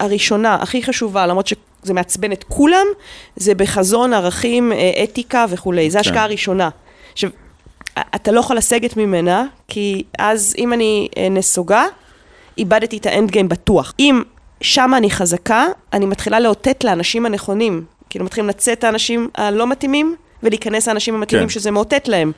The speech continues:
Speaker 1: כוח האדם שלי מתחיל להיות יותר מחובר למקום הזה
Speaker 2: כן.
Speaker 1: שאליו אני רוצה ללכת. ואני מעדיפה לעשות את זה לבד.
Speaker 2: ולהכניס את כל השינויים לתוך ארגון, אני, אני מניח שזה לא בקלות, כלומר, אנשים לא אוהבים שינויים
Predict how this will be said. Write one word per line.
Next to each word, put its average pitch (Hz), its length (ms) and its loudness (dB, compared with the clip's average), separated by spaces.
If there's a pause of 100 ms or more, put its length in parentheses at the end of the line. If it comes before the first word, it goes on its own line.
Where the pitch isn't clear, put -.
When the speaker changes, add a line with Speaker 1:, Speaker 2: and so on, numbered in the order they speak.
(340)
Speaker 1:
כוח 214 240 0
האדם 240 220 4
שלי 262 120 0
מתחיל 220 220 0
להיות 220 120 2
יותר 220 180 0
מחובר 226 520 2
למקום 214 340 -2
הזה 214 120 2
Speaker 2:
כן. 196 60 2
Speaker 1:
שאליו 202 180 0
אני 208 100 0
רוצה 214 300 0
ללכת. 175 440 -2
ואני 226 220 4
מעדיפה 392 320 4
לעשות 370 220 2
את 359 60 0
זה 349 80 2
לבד. 330 240 2 (360)
Speaker 2:
ולהכניס 92 1000 -2
את - 60 -12
כל 131 120 0
השינויים 123 280 0
לתוך 120 320 0
ארגון, 92 400 -4
אני, 90 100 -4 (140)
אני 90 120 -10
מניח 95 220 -6
שזה 104 180 -2
לא 113 100 4
בקלות, 104 500 -2
כלומר, 92 260 -2
אנשים 92 240 0
לא 127 60 4
אוהבים 135 220 2
שינויים 95 640 -2